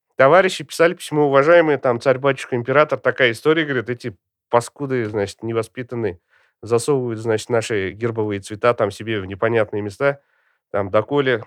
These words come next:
прекрати, пожалуйста». И Яков Максимилиан ответил, что,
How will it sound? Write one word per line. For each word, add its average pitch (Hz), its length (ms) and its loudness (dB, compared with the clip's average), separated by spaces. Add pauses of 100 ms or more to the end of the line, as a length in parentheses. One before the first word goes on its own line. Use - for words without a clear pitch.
(100)
прекрати, 107 380 -8
пожалуйста». 101 520 -6
И 101 40 -8
Яков 117 320 -4
Максимилиан 113 460 -2
ответил, 120 320 -6
что, 95 360 -8